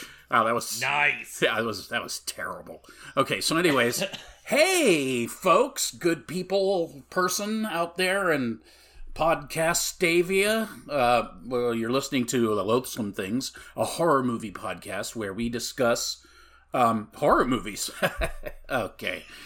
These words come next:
Speaker 1: And, uh, <laughs> my name is John. Uh, with me, as <laughs> always, is Josh, my lovely co-host. Josh, how fareth thee?
Speaker 2: Oh, I f-, I fareth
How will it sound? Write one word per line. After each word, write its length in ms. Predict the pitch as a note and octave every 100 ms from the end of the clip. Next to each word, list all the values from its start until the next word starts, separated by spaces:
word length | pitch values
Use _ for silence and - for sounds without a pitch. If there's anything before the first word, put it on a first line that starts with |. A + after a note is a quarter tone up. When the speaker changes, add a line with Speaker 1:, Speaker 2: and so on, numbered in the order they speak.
| - - -
Speaker 1:
And, 520 | C3+ D3+ D#3+ D#3 B2+
uh, 400 | E3 C#3 - G3 - - - - -
<laughs> 540 | - - - - - -
my 180 | B2 B2
name 160 | E3 D3
is 100 | -
John. 380 | D#3 C#3 F#3+ A#3+ - - - C3
Uh, 320 | B2+ B2 A#2
with 180 | D3+ -
me, 200 | D#3+ D#3
as 200 | D3+ - -
<laughs> 80 | -
always, 220 | F#3+ -
is 200 | - -
Josh, 580 | - F3+ C4 D4+ - - - -
my 180 | C#3+ C#3+
lovely 420 | C#3+ D#3 D#3 E3
co-host. 760 | C#3 F3+ F3 F#3 F#3+ - - F3+
Josh, 380 | C#4 C#4+ - - - -
how 340 | - - D4 C#4
fareth 760 | - - D#3 A#2 F#2 E2+ - - F#2+
thee? 420 | E2+ D#2+ D#2+ - - -
Speaker 2:
Oh, 960 | G#3+ B3+ B3 A#3 A3 G#3 G3 F3+ E3+ D#3+ D#3
I 200 | D#3 D#3+
f-, 300 | D#3+ - - -
I 140 | D#3
fareth 720 | E3 - E3+ D3+ D3 - -